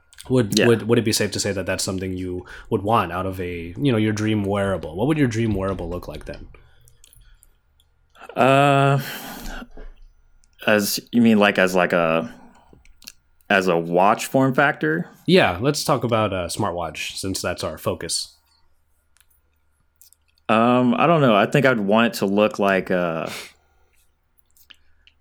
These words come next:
Speaker 2: I'd want it to look like a really luxurious watch, like a,
Speaker 1: <laughs>
Speaker 2: like a Nixon or something. Uh,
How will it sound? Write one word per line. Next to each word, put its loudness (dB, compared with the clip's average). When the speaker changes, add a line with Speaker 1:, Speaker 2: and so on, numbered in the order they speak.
Speaker 2:
I'd 2
want 2
it -6
to 0
look 2
like 0
a 0
really 2
luxurious -2
watch, 0
like -4
a, 2
Speaker 1:
<laughs> 2
Speaker 2:
like -2
a -4
Nixon -2
or -4
something. -6
Uh, 0